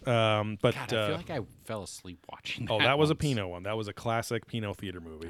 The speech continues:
Speaker 2: Oh, yeah.
Speaker 1: Um, and then they, of course, ask, "Are, are, are aliens doing the same shit, having
Speaker 2: Mm-hmm.
Speaker 1: virtual robotic android avatars?"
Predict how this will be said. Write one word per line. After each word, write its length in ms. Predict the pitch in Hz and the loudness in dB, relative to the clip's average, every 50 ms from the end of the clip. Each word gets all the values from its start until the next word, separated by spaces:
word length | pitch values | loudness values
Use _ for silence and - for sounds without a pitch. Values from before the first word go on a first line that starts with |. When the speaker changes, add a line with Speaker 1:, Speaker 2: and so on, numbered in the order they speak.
| 80 90 | -10 -10
Speaker 2:
Oh, 40 | |
yeah. 840 | 107 98 - - - _ _ - 117 120 120 120 120 120 117 117 120 117 | -10 -12 -12 -16 -20 _ _ 0 4 6 6 8 8 8 6 6 4 4
Speaker 1:
Um, 580 | 113 113 113 113 113 113 113 113 113 113 117 - | 2 0 -2 -2 -2 -2 -2 0 0 -2 -2 2
and 100 | 147 139 | 2 2
then 80 | 139 135 | 4 4
they, 80 | 131 131 | 4 2
of 100 | 120 - | 4 6
course, 200 | 139 123 113 123 | 4 4 4 4
ask, 340 | 123 113 110 107 - - _ - | 2 2 0 0 -2 -6 _ 0
"Are, 180 | 127 123 120 - _ - | 2 2 2 0 _ 2
are, 200 | 123 120 123 - _ - | 4 4 4 4 _ 4
are 500 | - 139 185 226 202 139 120 117 131 170 - - _ _ _ _ _ _ _ _ _ _ _ - | 8 10 12 12 12 12 10 8 6 4 2 -4 _ _ _ _ _ _ _ _ _ _ _ -8
aliens 360 | 117 110 117 120 117 113 104 98 | -2 0 2 2 2 0 0 0
doing 220 | 120 110 107 104 | 0 0 0 0
the 60 | 101 - | -2 -2
same 240 | - 107 95 92 | -2 -2 -2 -4
shit, 240 | 90 - 101 98 - | -6 -6 -6 -4 -2
having 380 | - 123 120 113 110 107 104 107 | 2 2 2 2 2 -2 -4 -6
Speaker 2:
Mm-hmm. 120 | - 117 | -10 -10
Speaker 1:
virtual 800 | 98 - 113 117 120 - 131 120 117 117 113 113 110 110 107 _ _ _ _ _ _ _ _ _ _ - | -2 0 0 0 2 2 2 4 6 6 6 6 6 4 2 _ _ _ _ _ _ _ _ _ _ 0
robotic 540 | 117 120 117 113 120 117 113 113 113 - - - | 2 4 4 6 6 6 6 6 4 2 -2 -8
android 540 | 123 113 113 113 113 - 120 113 107 107 113 | -4 -2 -2 -2 0 2 4 4 4 2 0
avatars?" 800 | 107 107 110 107 107 - 104 90 87 87 85 90 104 101 - | 0 -2 -2 -2 -2 -4 -4 -4 -4 -4 -4 -4 -6 -6 -8